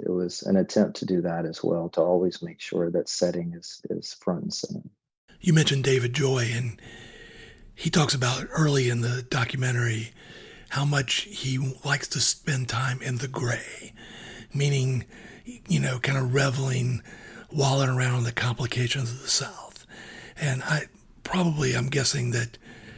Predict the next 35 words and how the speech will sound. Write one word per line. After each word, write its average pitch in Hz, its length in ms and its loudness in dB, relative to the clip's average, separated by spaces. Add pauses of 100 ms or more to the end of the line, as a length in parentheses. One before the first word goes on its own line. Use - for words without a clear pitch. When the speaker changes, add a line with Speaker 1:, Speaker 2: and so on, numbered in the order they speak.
(280)
Speaker 2:
you 139 160 0
feel 131 220 2
like 120 160 0
that's 127 300 0
where 135 140 2
this 120 220 2
documentary 123 560 0
spends 123 260 -2
a 135 40 -4
lot 117 160 -2
of 123 60 -6
time 127 240 -4
as 135 120 -8
well, 180 360 -4
right? 165 180 -8 (500)
Speaker 1:
Yeah, 107 220 8
and, 95 220 2
and 117 120 4
he's 120 220 6
so 110 180 4
right. 90 420 6
And 101 140 -2
I 98 80 0
think 104 320 0
for, 92 320 0 (100)
for 95 120 -2
storytellers 92 800 2
and 92 120 -2
writers, 87 440 2
and 87 80 -4
I 90 100 -2
feel 98 240 -2
this 90 220 -4
way 85 240 0
as, 85 340 -4